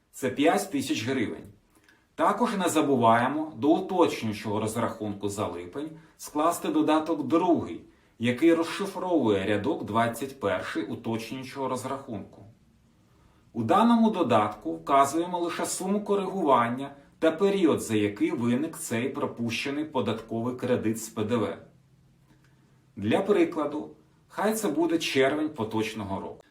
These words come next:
З виправленням помилок через уточнюючий розрахунок до декларації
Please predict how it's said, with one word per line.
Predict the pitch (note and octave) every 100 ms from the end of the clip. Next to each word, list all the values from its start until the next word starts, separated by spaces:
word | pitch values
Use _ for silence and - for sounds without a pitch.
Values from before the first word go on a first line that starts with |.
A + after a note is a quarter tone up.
| -
З | G#2+ G2+
виправленням | A#2 F#3+ G3 D#3+ A#2+ G#2+ G2+ G#2+
помилок | B2+ D3 B2 G#2 G#2+
через | - A#2 B2
уточнюючий | C#3 C3+ C#3+ B2+ A2+ G2+ F#2+ G#2+
розрахунок | G#2 G2+ G#2+ - - F2+ A#2+ B2+
до | C#3+
декларації | D3 D#3 E3 D3+ D3+ D3 - D3 C#3+